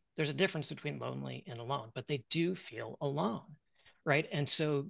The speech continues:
you're right. The emotion is the key. Like, does somebody else feel the same way I do? And oh my gosh, they do. That's why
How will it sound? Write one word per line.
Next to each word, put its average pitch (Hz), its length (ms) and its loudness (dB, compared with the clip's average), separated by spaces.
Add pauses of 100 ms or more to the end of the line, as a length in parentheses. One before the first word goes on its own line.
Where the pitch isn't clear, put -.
(100)
you're 160 160 2
right. 180 480 -2
The - 160 -4
emotion 143 580 0
is 208 220 0
the 135 80 -4
key. 120 200 -8
Like, 117 220 -8 (400)
does 185 240 4
somebody 175 320 4
else 139 220 2
feel 135 360 0
the 156 80 -2
same 127 280 2
way 120 180 -6
I 175 180 0
do? - 280 -12 (140)
And 143 160 -6
oh 175 140 2
my 160 120 -2
gosh, 135 300 -4
they 139 100 -8
do. 185 140 -2 (400)
That's - 180 4
why 160 240 2